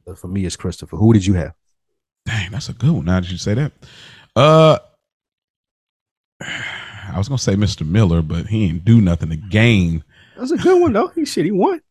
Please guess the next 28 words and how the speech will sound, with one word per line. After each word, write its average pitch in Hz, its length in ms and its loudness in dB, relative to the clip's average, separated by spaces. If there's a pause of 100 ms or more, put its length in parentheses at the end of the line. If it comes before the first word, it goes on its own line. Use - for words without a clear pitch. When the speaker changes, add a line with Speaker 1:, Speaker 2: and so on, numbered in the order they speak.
(260)
Speaker 2:
He, - 100 -2
I 139 80 2
mean, 180 120 6
he 180 80 6
definitely 151 340 4
won. 101 340 2
Like, 87 180 0
if 85 60 -4
we 135 140 2
wanna 127 160 0
talk 113 180 2
about, 107 180 2
like, 98 140 0
the 82 80 -2
winner 113 360 2
of 90 100 0
the 90 120 -2
episode, 90 420 -2
Speaker 1:
He 90 40 0
Speaker 2:
like, 87 220 2
Speaker 1:
won. 85 260 -4
Speaker 2:
Mister 117 240 2
Miller 113 280 2
definitely, 92 360 0
like, 87 240 -2
just 110 220 0
by 101 160 4
having 101 320 2